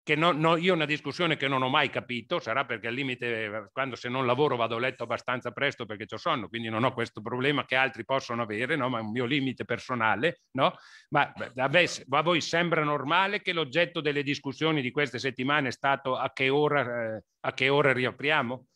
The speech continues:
Quando nel frattempo stai, no, no, e non discuti di che cosa farai quando hai riaperto, no? Perché non vorrei che tutti riapriamo, riapriamo per scoprire che siamo messi meglio di prima, no?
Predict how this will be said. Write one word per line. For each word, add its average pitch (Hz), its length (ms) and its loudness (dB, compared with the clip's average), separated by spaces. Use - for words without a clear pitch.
Quando 165 280 4
nel 180 180 4
frattempo 196 560 2
stai, 156 580 0
no, 135 200 -2
no, 165 220 4
e 160 160 4
non 214 240 4
discuti 208 760 0
di 170 160 -2
che 180 160 -2
cosa 196 300 4
farai 180 400 4
quando 160 260 2
hai 160 140 2
riaperto, 139 520 -2
no? 160 160 2
Perché 135 220 -6
non 165 140 -4
vorrei 190 240 4
che 143 140 -4
tutti 185 280 -2
riapriamo, 165 540 2
riapriamo 214 480 2
per 175 160 -2
scoprire 196 420 0
che 190 100 0
siamo 143 200 2
messi 139 240 -2
meglio 127 300 -6
di 120 120 -12
prima, 131 300 -6
no? 113 200 -12